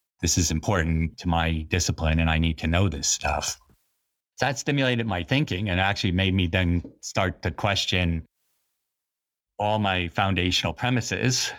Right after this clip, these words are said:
for this. And over the years, I engaged in lots of conversations with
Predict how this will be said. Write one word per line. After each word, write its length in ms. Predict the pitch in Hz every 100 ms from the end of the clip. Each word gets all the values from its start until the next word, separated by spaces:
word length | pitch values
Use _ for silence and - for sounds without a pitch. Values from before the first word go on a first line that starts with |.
| -
for 160 | - 90
this. 440 | 85 92 123 - 87 135 - - _ - - _
And 440 | 117 117 117 117 117 -
over 220 | 113 113
the 100 | 110
years, 400 | 110 131 117 95
I 120 | 98
engaged 420 | 98 98 104 -
in 80 | 85
lots 280 | 92 135 -
of 60 | 104
conversations 640 | 101 95 92 90 82 78
with 160 | 82